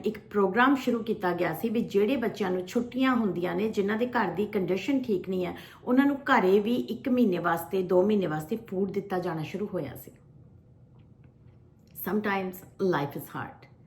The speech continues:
and at this moment, ਕੈਨੇਡਾ ਦੇ ਵਿੱਚ ਲਾਈਫ ਕੁਝ ਲੋਕਾਂ ਦੀ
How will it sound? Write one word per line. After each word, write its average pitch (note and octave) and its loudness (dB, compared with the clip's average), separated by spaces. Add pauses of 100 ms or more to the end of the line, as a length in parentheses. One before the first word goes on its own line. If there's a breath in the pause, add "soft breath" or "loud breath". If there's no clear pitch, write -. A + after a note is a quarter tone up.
(280 soft breath)
and E3 -2
at D3 -4
this D3+ -2 (160)
moment, D#3 -2 (800 soft breath)
ਕੈਨੇਡਾ G3 2
ਦੇ B3+ 2
ਵਿੱਚ G3 -4
ਲਾਈਫ F3+ 0 (420)
ਕੁਝ A3 -2
ਲੋਕਾਂ F3+ 0
ਦੀ D#3+ -6